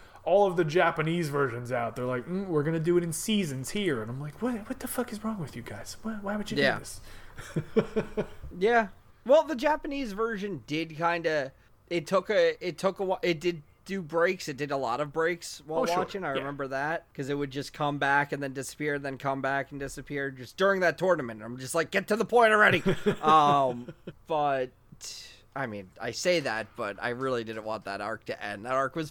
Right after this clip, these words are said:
Speaker 2: fucking great.
Speaker 1: Yeah.
Speaker 2: Um,
Speaker 1: That's why
Speaker 2: definitely
Speaker 1: you gotta watch
Speaker 2: the
Speaker 1: Super Dragon Ball
Speaker 2: prime.
Speaker 1: Heroes, I'm telling you.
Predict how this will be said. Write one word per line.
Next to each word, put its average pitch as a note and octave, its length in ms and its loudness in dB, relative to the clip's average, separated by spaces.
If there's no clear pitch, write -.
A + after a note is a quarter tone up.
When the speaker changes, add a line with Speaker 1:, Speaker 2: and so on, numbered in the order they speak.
Speaker 2:
fucking F3+ 380 -2
great. D#3+ 480 0
Speaker 1:
Yeah. G#2+ 280 -10
Speaker 2:
Um, B2 560 -2
Speaker 1:
That's - 140 -20
why - 80 -8
Speaker 2:
definitely E3+ 320 4
Speaker 1:
you D3 40 2
gotta C#3 120 6
watch B2+ 100 0
Speaker 2:
the - 120 -2
Speaker 1:
Super F#3 140 -16
Dragon G#3+ 360 0
Ball A3+ 160 0
Speaker 2:
prime. A#3 140 2
Speaker 1:
Heroes, A3+ 360 2
I'm G3+ 180 -12
telling A#3 380 -2
you. G#3 160 -10